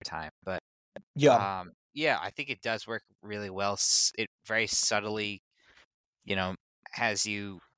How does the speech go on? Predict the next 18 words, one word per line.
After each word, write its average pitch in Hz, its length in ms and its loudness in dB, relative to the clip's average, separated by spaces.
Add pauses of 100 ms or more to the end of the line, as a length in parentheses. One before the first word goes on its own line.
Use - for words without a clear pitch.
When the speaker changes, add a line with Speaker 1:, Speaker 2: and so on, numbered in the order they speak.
(340)
Speaker 1:
associate 113 540 4
a 85 80 -6
color 101 460 0 (280)
with 101 220 -6 (140)
the 135 80 -8
character 107 560 2 (480)
and - 120 -2
Speaker 2:
Yep. 139 40 4
Speaker 1:
helps 143 300 6 (160)
kind 110 120 2
of, 101 80 -6
you 101 100 -2
know, 90 100 -4 (360)
stick - 320 2
in 101 60 -6
your 95 100 -4
mind. 92 380 -2
So 90 360 -2